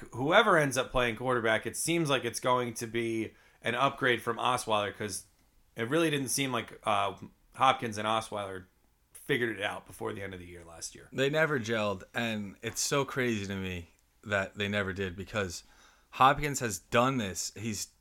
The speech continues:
Speaker 2: been effective with, you know, the most random quarterbacks of really any top flight receiver that we've seen in a while. He's done it with guys that you could, you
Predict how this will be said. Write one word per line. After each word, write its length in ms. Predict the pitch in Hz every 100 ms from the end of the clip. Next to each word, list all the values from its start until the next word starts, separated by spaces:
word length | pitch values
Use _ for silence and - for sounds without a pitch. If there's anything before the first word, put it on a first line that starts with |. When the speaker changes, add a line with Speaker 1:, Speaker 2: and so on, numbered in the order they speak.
| _
Speaker 2:
been 260 | 131 143 127
effective 640 | - 131 139 - 98 82 - - - - _
with, 200 | 120 120 - - _ -
you 120 | 127
know, 360 | 104 95 92 -
the 100 | 120
most 300 | 131 170 -
random 680 | 101 113 151 170 139 98 87
quarterbacks 640 | - 131 123 98 92 90
of 240 | 113 101 107
really 380 | 151 143 120 -
any 380 | 131 170 160
top 400 | - - 131 139
flight 300 | - 135 123
receiver 360 | 110 - 120 107
that 140 | 104 101
we've 180 | 107
seen 220 | - 113 107
in 80 |
a 80 | 95
while. 360 | 98 95 87 - - -
He's 280 | - 175 -
done 260 | - 131
it 140 | 120 107
with 220 | 107 98 - _ _ - - - -
guys 300 | 135 139 110
that 140 | 113
you 140 | 120 156
could, 200 | 143
you 100 | 104